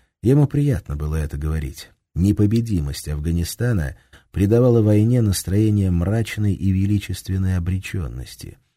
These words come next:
И это настроение превращало агрессоров в пострадавших, потому что советским парням не хотелось ощущать себя агрессорами. Они же не по своей воле сюда пришли. "Откуда ты всё знаешь?" "В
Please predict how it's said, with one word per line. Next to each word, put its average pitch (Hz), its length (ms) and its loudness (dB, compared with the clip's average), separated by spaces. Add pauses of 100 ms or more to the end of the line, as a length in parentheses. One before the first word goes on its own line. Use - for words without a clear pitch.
(180)
И 92 100 2
это 82 240 2
настроение 71 880 -4 (260)
превращало 101 680 2
агрессоров 95 600 0
в - 100 -18
пострадавших, 92 1000 -4
потому 65 360 -8
что 69 180 -10
советским 82 640 -4
парням 90 460 -2
не 92 140 2
хотелось 90 760 -6
ощущать 76 640 -8
себя 82 340 -4
агрессорами. 71 800 -6 (360)
Они 104 260 4
же 95 100 2
не 92 140 4
по 85 160 -2
своей 80 560 -4
воле 85 580 -8 (240)
сюда 64 460 -10
пришли. - 500 -16 (560)
"Откуда 87 400 2
ты 87 120 0
всё 90 220 -2
знаешь?" 87 500 -4 (420)
"В 185 120 -6